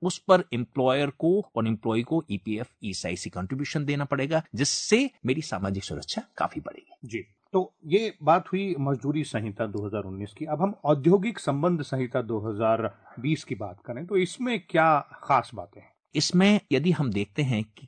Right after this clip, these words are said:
Speaker 1: कि इस देश में अभी contractualization लगभग सैंतालीस से अड़तालीस प्रतिशत है, शायद ही किसी देश में इतनी ज्यादा contractualization होगा।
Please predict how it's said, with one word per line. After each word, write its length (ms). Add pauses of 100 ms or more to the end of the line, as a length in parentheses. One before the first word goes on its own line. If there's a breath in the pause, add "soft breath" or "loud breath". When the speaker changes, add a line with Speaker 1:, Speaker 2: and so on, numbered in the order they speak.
Speaker 1:
कि 340 (260)
इस 180
देश 260
में 100
अभी 300
contractualization 1200 (240 soft breath)
लगभग 240
सैंतालीस 480
से 100
अड़तालीस 380
प्रतिशत 440
है, 60
शायद 440
ही 60
किसी 300
देश 240
में 160
इतनी 280
ज्यादा 400 (120)
contractualization 880
होगा। 340